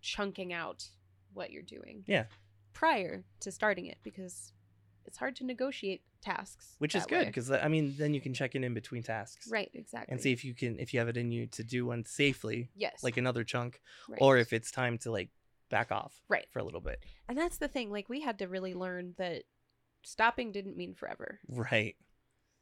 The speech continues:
Speaker 1: 'Cause that's how it feels.
Speaker 2: I mean, we still, still. <laughs>
Speaker 1: I know.
Speaker 2: That's still a problem.
Speaker 1: We're working on it.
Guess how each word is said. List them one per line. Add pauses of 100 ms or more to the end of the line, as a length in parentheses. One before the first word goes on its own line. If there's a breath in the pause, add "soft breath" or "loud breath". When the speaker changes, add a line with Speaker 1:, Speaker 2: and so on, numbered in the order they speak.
(260)
Speaker 1:
'Cause
that's
how
it
feels.
Speaker 2:
I
mean,
we
still, (120)
still. (320)
<laughs>
Speaker 1:
I
know.
Speaker 2:
That's
still
a
problem.
Speaker 1:
We're
working
on
it.